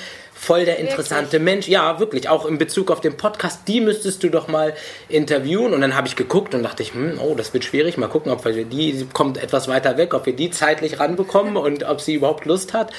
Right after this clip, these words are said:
Speaker 1: Und, ähm, wie kam das, dass du auf einmal so populär wurdest?
Speaker 2: Also, ich glaube, für viele ist das eben auf einmal. Für mich war es schon ein langsamer Prozess, muss ich sagen. Also es hat ja angefangen mit dem Blog.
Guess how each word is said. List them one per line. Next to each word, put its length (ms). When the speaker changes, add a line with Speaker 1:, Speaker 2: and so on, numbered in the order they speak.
Speaker 1:
Und, 420
ähm, 280
wie 120
kam 220
das, 140
dass 140
du 100
auf 100
einmal 460
so 360
populär 600
wurdest? 400
Speaker 2:
Also, 380
ich 160
glaube, 460
für 140
viele 400
ist 180
das 180
eben 360
auf 200
einmal. 720
Für 100
mich 460
war 140
es 160
schon 160
ein 340
langsamer 600
Prozess, 520
muss 160
ich 120
sagen. 380
Also 180
es 180
hat 160
ja 100
angefangen 640
mit 200
dem 100
Blog. 280